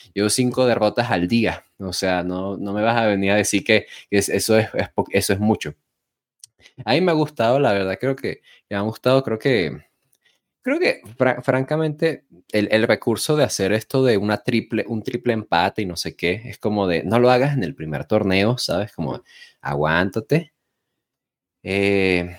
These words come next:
pero, ah, por mí est-, por mí está bien, ¿sabes? O sea, y no sé, de resto, pues, me hubiese gustado, por ejemplo, que, que Daniel García hubiese tenido alguna victoria por ahí, no solamente la última, digo, no, no, todavía no la ha tenido.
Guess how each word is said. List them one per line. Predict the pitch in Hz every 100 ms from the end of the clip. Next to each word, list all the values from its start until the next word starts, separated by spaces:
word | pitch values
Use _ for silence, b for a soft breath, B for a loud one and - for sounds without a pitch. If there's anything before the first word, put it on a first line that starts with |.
| _ _
pero, | 147 151 151
ah, | 147 269 214 151
por | 143 135
mí | 151
est-, | 151
por | - 160
mí | 180
está | 180 233
bien, | 92 80 78 -
¿sabes? | 87 82 78 78
O |
sea, | - 82 65 - -
y | 113
no | 113 127
sé, | 143 147 139 - _ _ _
de | - 113 110
resto, | 120 120 147 143
pues, | 113 90 87 -
me | 107
hubiese | 104 101
gustado, | 139 131 - 98 110
por | 123
ejemplo, | 98 92 104
que, | 113 101 78 - _ _ _ _ _
que | 101 92 90 85
Daniel | 95 98 90 92
García | 107 104 110 104
hubiese | 107 98
tenido | - 101 87
alguna | 92 101
victoria | 107 - - 90 90
por | 104
ahí, | 90 85 104
no | 101
solamente | 90 92 98 92 101
la | 85
última, | 85 92 107 110 113
digo, | 107 95
no, | 87
no, | 78 87 -
todavía | 85 82 90
no | 101
la | 101
ha |
tenido. | - 95 87 90